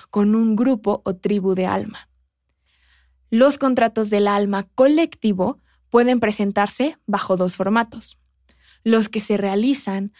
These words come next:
con almas afines que se encuentran en la misma frecuencia y los que fueron invitados por un propósito. Así que ahora pregúntate,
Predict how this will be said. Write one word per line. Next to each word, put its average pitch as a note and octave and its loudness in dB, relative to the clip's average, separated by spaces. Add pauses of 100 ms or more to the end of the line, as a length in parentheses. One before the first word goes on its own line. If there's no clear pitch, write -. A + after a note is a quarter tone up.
(200)
con A3 0
almas C4 2
afines G#3 -2
que G#3+ -2
se G#3 -6
encuentran G#3 -2
en C4+ 0
la A#3+ 0
misma G#3 0
frecuencia G#3 -2 (420)
y D4+ 4
los D4 4
que D4+ -2
fueron C4+ 2
invitados G#3+ 0
por G3+ -2
un F#3 -2
propósito. - -10 (720)
Así B3 -2
que A#3+ -2
ahora B3 0
pregúntate, G3+ -8